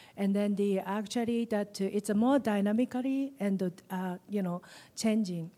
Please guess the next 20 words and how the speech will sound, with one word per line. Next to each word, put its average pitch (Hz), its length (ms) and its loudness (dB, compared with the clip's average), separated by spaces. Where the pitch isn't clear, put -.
because 220 300 -2
at 208 160 0
the, 185 380 -2
you 220 80 -2
know, 196 200 -2
E 226 160 -2
R 226 160 0
P 254 200 0
based 226 480 -4
from 208 300 0
a 202 60 -4
supply 202 440 -4
chain, 247 440 -4
it's 220 140 -4
not 220 240 -2
gonna 233 260 0
work 220 280 -2
for 185 200 -4
A 175 160 -4
I. 151 260 -6